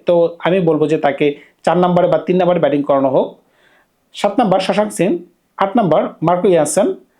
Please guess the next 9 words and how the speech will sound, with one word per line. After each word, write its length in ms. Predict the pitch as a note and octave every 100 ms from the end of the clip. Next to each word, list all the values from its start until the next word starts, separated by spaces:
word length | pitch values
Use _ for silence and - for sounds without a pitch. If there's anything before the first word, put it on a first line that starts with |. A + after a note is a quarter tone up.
| _ _ _ -
নয় 140 | D#3
নম্বর 400 | A3 A3+ C#3+ E3 - - _ -
এক্সিয়ার 340 | F#3 F#3 A#3
বার্কলেট, 540 | D#3+ F3 F3 - - - _ _ _ -
দশ 220 | F3+ C#4
নম্বর 360 | A3 D3 D#3+ - -
চাহাল, 440 | G3 D#3+ - F#4+ - _ _ _ _ _ -
এগারো 200 | F3+ A3+
নম্বর 280 | G3 E3+